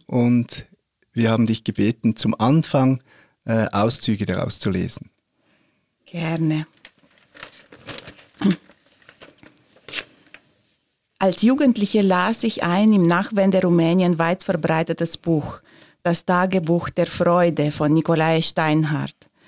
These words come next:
Speaker 2: Es waren die Notizen des rumänischen Juristen und Schriftstellers aus dem kommunistischen Gefängnis. Erinnerungen an Gelebtes und Gelesenes, an die erlebte Kunst, die nun, neu sortiert im düsteren Kerker,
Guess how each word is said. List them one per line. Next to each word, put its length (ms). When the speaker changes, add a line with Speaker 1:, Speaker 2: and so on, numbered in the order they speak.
Speaker 2:
Es 160
waren 280
die 80
Notizen 640
des 220
rumänischen 540
Juristen 720
und 140
Schriftstellers 920
aus 160
dem 160
kommunistischen 720
Gefängnis. 760
Erinnerungen 720
an 200
Gelebtes 680
und 200
Gelesenes, 840
an 140
die 140
erlebte 540
Kunst, 840
die 80
nun, 500
neu 280
sortiert 720
im 200
düsteren 600
Kerker, 560